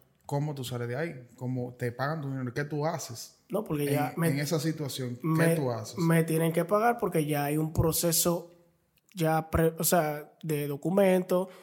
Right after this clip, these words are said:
Speaker 2: cotizaciones, órdenes de compra. O sea, ya el proyecto, como quien dice, está pago, yo lo que tengo que entregar. Ahora bien, tú lo que tienes es que buscarle la vuelta al cliente, él te diga lo que te diga,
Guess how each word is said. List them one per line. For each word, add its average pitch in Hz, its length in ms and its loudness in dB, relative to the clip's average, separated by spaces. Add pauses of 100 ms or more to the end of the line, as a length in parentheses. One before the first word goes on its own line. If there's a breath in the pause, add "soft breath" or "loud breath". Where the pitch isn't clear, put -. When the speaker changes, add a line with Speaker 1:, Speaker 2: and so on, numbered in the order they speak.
(180 loud breath)
Speaker 2:
cotizaciones, 170 880 2
órdenes 147 300 -2
de 156 120 0
compra. 170 440 6
O 160 60 -2
sea, 151 140 0
ya 151 120 0
el 156 80 2
proyecto, 175 320 4
como 180 160 0
quien 160 100 2
dice, 160 160 0
está 185 240 -2
pago, 160 260 2
yo 156 80 -2
lo 151 100 0
que 147 80 -2
tengo 143 160 -4
que 143 60 -6
entregar. 151 340 -6 (400 loud breath)
Ahora 151 220 4
bien, 170 380 4 (260)
tú 180 100 2
lo 190 80 6
que 190 80 4
tienes 185 300 2
es 180 180 2
que 156 220 -2
buscarle 165 500 0
la 247 80 4
vuelta 220 240 4
al 214 80 2
cliente, 185 560 4 (500 soft breath)
él 165 160 0
te 202 100 2
diga 220 180 6
lo 220 80 6
que 220 100 4
te 233 100 6
diga, 165 360 6